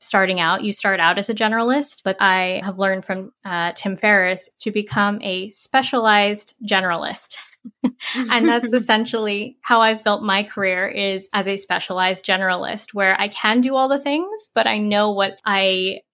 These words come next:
Speaker 1: am not only quote unquote good at, but more passionate about.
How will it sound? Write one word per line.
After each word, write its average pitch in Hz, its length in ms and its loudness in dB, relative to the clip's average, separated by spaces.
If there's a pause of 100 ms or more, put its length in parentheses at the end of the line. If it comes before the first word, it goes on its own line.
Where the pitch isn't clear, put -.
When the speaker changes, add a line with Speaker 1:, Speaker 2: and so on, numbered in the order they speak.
Speaker 1:
am 220 120 -2
not 202 200 2
only 202 300 -2
quote 196 200 -4
unquote 196 320 -6
good 294 160 0
at, 220 260 2
but 208 120 -2
more 190 180 -2
passionate - 500 -2 (180)
about. 165 340 0